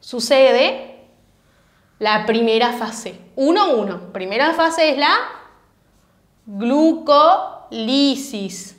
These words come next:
¿Qué significa? Rompo glucosa, romper. Lisis es romper, rompo azúcares. Rompo glucosa en este caso, glucólisis.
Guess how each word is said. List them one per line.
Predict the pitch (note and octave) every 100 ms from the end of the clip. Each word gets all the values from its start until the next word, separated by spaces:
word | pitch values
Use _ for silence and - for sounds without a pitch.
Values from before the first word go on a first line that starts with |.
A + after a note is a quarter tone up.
| _ _ _
¿Qué | C4
significa? | C4+ C#4+ A#3+ C#4+ C4 E4 - - -
Rompo | A#3+ C#4+ E4+ E4+ F4+
glucosa, | C#4+ C4 - C#4 - G3 F#3+
romper. | A3 A3+ A3 D#4 A#3+ G#3 A#3+
Lisis | D4 D#4 D#4
es | E4 D#4+
romper, | C#4 B3+ C4 G3 -
rompo | A#3+ C#4+ D#4+ D#4+ E4+ -
azúcares. | - C4+ G#3+ F#3 F3+ F3+ - - - - -
Rompo | C#4 C#4+ G4
glucosa | E4 C4+ A#3+ A3 G3
en | F#3+
este | F#3 -
caso, | E3+ - - _ _
glucólisis. | G#3 G3+ D4 A#3+ D3 - - - -